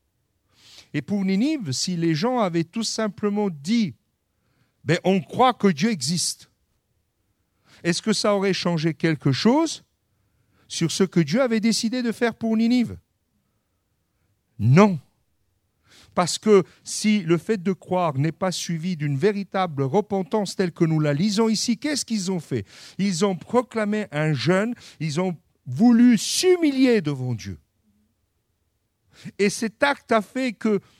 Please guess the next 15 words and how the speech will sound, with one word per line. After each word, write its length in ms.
ça 220
s'est 200
reproduit 640
comme 240
un 120
effet 260
avalanche, 680
puisque 300
le 160
roi 300
lui-même, 520
il 100
a 60
entendu 520
que. 380